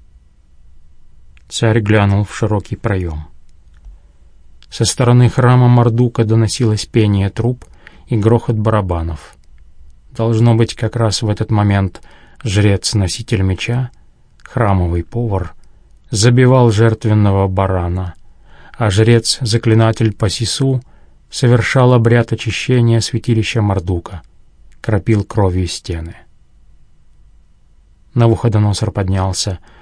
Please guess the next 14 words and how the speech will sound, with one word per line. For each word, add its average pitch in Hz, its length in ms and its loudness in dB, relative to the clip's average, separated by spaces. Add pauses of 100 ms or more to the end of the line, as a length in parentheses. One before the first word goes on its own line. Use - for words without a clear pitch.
(360)
и, 135 160 -2
как 120 280 0
был 123 260 4
в 95 100 2
нижней 101 440 4
до 95 140 0
пят 98 280 -4
рубахе, 95 580 -4 (440)
в - 120 -20
тёплых 120 500 0
с 117 60 -4
загнутыми 98 800 0
вверх 92 460 -4
носками 95 720 -4